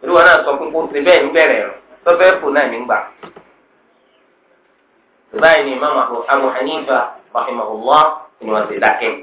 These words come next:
Torí ẹ̀, a máa gbé ọwọ́ wa sókè jàmá nígbà tá a bá bẹ̀rẹ̀ rùn,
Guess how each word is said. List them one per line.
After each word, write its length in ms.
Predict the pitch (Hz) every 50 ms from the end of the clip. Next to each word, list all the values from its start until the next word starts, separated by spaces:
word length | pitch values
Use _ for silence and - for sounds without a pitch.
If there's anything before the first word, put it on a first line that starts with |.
| - _ _ _ _ _ _ _ _ _ _ _ _ _ _ _ _ _ _ _ _ _ _ _ _ _ _ _ _ _ _ _
Torí 180 | 160 170 185 208
ẹ̀, 180 | 208 170 -
a 80 | - 160 185
máa 160 | 175 151 147
gbé 160 | 139 135 151 151
ọwọ́ 180 | 143 139 139
wa 80 | 139 139
sókè 280 | 139 156 160 151 147 135
jàmá 260 | 113 117 120 139 139 123 - - - - _ _ _ _ _ _ _ _ _ _ -
nígbà 140 | - - 135
tá 120 | - 127 120
a 20 |
bá 120 | 127 139
bẹ̀rẹ̀ 360 | 135 131 139 131 120 113 107 104
rùn, 140 | 104 104